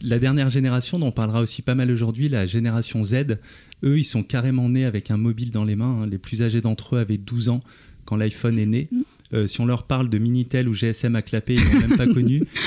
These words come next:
Speaker 1: Donc eux, leur vie, c'est vraiment construite justement sur le mobile. Ils ont connu les réseaux sociaux quasiment tout le temps. Donc effectivement, il y a une consommation aujourd'hui des médias qui est très différente. Le digital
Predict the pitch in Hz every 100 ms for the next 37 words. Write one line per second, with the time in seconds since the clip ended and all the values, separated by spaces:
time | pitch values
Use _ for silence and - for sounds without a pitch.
0 | - 120 113 - 151 156 170 151 123 117
1 | 147 - 107 120 135 - 127 - 139 139
2 | - - _ _ - 135 - 131 123 139
3 | 139 - 123 127 123 107 120 139 - _
4 | _ _ _ 165 127 139 143 135 131 123
5 | 120 123 - 127 131 120 117 113 117 -
6 | 120 - 127 139 - - _ - 107 -
7 | 143 - 147 - 131 135 151 123 110 -
8 | 131 139 131 123 139 120 113 131 117 110
9 | 110 123 120 101 - - 151 139 - 113
10 | 113 131 - 117 113 113 151 143 - 127
11 | 143